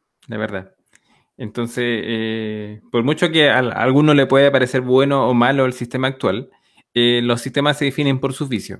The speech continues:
Y actualmente el sistema de isapre, eh, tiene su, un vicio importante, que finalmente la isapre, eh, tienen pacientes sanos. Entonces, ¿qué significa que tengan pacientes sanos? Que si,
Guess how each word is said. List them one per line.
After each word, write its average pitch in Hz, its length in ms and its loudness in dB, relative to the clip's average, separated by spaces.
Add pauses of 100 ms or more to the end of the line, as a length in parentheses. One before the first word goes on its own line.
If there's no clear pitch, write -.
Y 117 80 -2
actualmente 156 840 0
el 120 180 -4
sistema 151 380 -4
de 156 80 0
isapre, 160 500 -2 (800)
eh, 123 520 4
tiene 175 200 2
su, 190 140 -2
un 196 240 0
vicio 104 420 -2 (120)
importante, 165 680 -2
que - 100 -20
finalmente 180 640 2
la 170 120 0
isapre, 180 600 -2 (460)
eh, 151 420 2
tienen 165 300 2
pacientes 170 560 -2
sanos. - 640 -2 (960)
Entonces, 139 640 0 (280)
¿qué 160 120 0
significa 170 300 4
que 170 80 2
tengan 165 280 2
pacientes 175 420 0
sanos? 143 360 0 (280)
Que 151 300 0
si, 139 880 -4